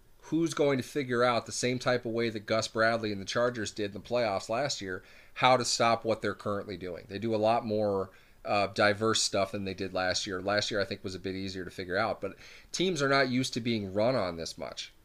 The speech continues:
You know, your, your marquee players that you want out on the field most of the time are typically defending against the pass, trying to hit the quarterback or both. Um, you're, you're not seeing teams that are really, um,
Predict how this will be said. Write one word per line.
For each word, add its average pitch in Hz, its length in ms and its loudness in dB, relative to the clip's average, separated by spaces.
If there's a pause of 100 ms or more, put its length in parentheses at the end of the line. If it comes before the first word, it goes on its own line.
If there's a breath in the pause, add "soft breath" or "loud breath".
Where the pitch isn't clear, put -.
You 107 100 -6
know, 101 220 0
your, 107 300 -4
your 110 120 -2
marquee 120 400 0
players 120 480 -2
that 107 180 -6
you 113 60 -6
want 110 220 0
out 117 160 2
on 110 80 0
the 98 80 -6
field 139 280 -6
most 113 200 -2
of - 60 -14
the 104 120 -12
time 117 340 -2 (440 loud breath)
are 113 160 8
typically 139 420 -4
defending 120 380 0
against 110 260 -4
the - 60 -20
pass, 101 360 0
trying 117 260 -4
to 104 60 -4
hit 110 120 -4
the - 80 -12
quarterback 104 520 0
or 101 60 -8
both. 131 380 -6 (640 soft breath)
Um, 110 280 -2
you're, 117 320 -4
you're 120 140 -4
not 127 240 0
seeing 143 320 0
teams 120 460 -4
that 107 320 0
are 107 160 0
really, 113 640 -2 (440 soft breath)
um, 98 520 -4